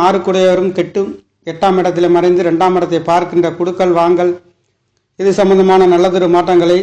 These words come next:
ஆனாலும் டாக்குமெண்ட் சம்பந்தப்பட்ட ஒரு சில விஷயங்களிலே சற்று கவனத்தை பின்பற்ற வேண்டியது ஒரு அமைப்புகளாகவும் இருக்கின்றது. இந்த காலகட்டங்களிலே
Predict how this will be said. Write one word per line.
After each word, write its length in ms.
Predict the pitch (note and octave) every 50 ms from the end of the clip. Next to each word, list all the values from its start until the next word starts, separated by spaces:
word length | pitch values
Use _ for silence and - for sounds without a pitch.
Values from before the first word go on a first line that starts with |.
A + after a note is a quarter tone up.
| - F3+
ஆனாலும் 320 | D#3+ F3 F3+ F3+ F#3 F#3+ F#3 F3+
டாக்குமெண்ட் 440 | F#3 F3+ F#3+ F#3 - G3+ G3 F#3 F3+ F#3+
சம்பந்தப்பட்ட 440 | F3+ F3+ F3 F3 F3 E3+ E3 E3 F3+ F3
ஒரு 80 | F3 E3+
சில 120 | - F3+ F3 E3
விஷயங்களிலே 500 | E3 D#3+ - F3+ F3 F3 F3 F3 F3 F3 E3 E3+
சற்று 200 | F3 D#3 E3+ D#3+ D#3+
கவனத்தை 320 | E3+ F3 F3+ F3+ F#3 F3+ E3 D#3+
பின்பற்ற 280 | E3+ E3+ E3 E3 E3 E3+ E3
வேண்டியது 360 | E3+ D#3+ D#3+ E3 D#3+ D#3 D#3+ D#3+ D#3
ஒரு 100 | D#3+ D#3+ D#3
அமைப்புகளாகவும் 720 | D#3+ D#3+ E3+ E3+ E3 E3+ D#3+ E3 D#3+ D#3+ D#3+ D#3+ D#3+ F3+ F3 - - _ _ _ _ _ _ _ _ _ _ _ _ _ _ _ _ _ _ _ - F3
இருக்கின்றது. 440 | F3 F3 E3 E3+ D#3 D#3+ D#3+ F3+ F#3+ F#3 F3
இந்த 120 | E3 E3 E3+ E3
காலகட்டங்களிலே 640 | E3+ F3 F3+ F3 F3 E3+ E3 E3+ E3 E3+ E3+ F3+